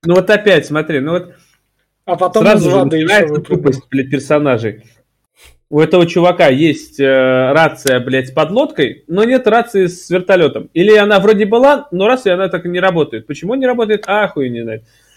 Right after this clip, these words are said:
Speaker 1: Они ему кричат, блядь, хотя могли, я не знаю, могли стрельнуть, привлечь его внимание, что, мол, динозавр там, у тебя оружие в,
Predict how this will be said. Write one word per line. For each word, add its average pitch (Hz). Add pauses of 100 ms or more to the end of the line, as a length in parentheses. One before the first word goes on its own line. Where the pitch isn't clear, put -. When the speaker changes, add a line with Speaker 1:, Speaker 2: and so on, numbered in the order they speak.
(140)
Speaker 1:
Они 190
ему 247
кричат, 262
блядь, 139
хотя 180
могли, 208
я 202
не 226
знаю, 196
могли 202
стрельнуть, 170 (240)
привлечь 175
его 175
внимание, 156 (440)
что, -
мол, 160
динозавр 156
там, 127 (300)
у -
тебя 156
оружие 165
в, 120